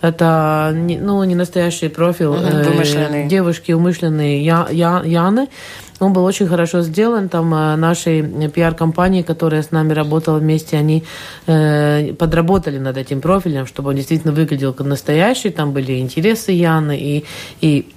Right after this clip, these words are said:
Speaker 1: очень повезло, что это был профиль, который немножко раньше уже был создан. Но в любом случае эти данные во время социального эксперимента были, что,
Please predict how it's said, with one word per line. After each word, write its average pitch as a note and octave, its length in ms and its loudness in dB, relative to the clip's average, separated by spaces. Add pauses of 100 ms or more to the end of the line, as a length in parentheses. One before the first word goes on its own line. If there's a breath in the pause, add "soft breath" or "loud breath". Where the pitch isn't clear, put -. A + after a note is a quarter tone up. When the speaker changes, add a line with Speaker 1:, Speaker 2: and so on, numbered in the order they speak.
(240)
Speaker 1:
очень D#3+ 240 0
повезло, D#3+ 360 2
что E3+ 160 -2
это D3+ 120 -4
был D3 180 -2
профиль, D#3+ 340 0
который D#3+ 320 -2
немножко D#3+ 340 -2
раньше D#3+ 300 0
уже D3 120 -2
был C#3+ 200 -2
создан. A3+ 500 0 (760)
Но D#3 220 4
в D3 300 -4
любом E3 260 0
случае F3+ 440 0
эти D#3+ 120 -6
данные E3 560 0 (460 loud breath)
во E3 80 2
время D#3+ 280 2
социального D#3 540 0
эксперимента D#3 720 0
были, D#3+ 300 0
что, D3+ 340 -2